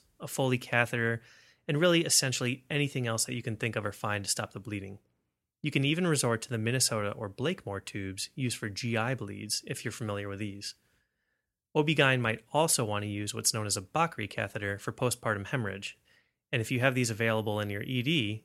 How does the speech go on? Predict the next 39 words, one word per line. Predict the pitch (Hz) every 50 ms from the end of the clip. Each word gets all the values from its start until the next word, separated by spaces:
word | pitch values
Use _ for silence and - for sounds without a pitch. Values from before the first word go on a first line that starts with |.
| _ -
or | 160 135
you | 127
can | 120 - 110 -
call | - - 123 120
someone | - - 123 107 104 101
to | 101 101
get | 110 113 110
one | 101 101 107
ready, | 120 123 110 104 101 101 - _ _ -
it | - 143
could | - - 156 139
save | - - 123 117 107
a | 107
life. | 104 101 92 92 95 - - - _ _ _ _ _ _ _ _ _ _ _ _ _ _ _ _ -
If | 131 -
you | 147
don't | 165 180 175 147
have | 147 139 131
any | 127 123 120
of | 113
these | 113 110 -
fancy | - 127 117 113 - - 110
devices, | 107 101 110 107 104 - - 117 107 104 104 - _ _ _ _ _ _ _
just | - 170 160 - -
take | 151 147 -
the | - 127
Kerlix | - - 127 120 117 117 - -
abdominal | 123 107 98 110 131 143 135 113 104
pads | - - - 107 98 98 101 101 -
and | - 123 -
pack | - 139 131 127 -
the | 120
vaginal | 104 110 107 107 - 110 104 101 95
canal | - - 107 98 98 95 95 95 -
to | - 107
help | 104 104 98 - -
tamponade | - - 110 95 - 101 92 90 92 92
the | 98
bleeding. | - 101 101 107 - - 120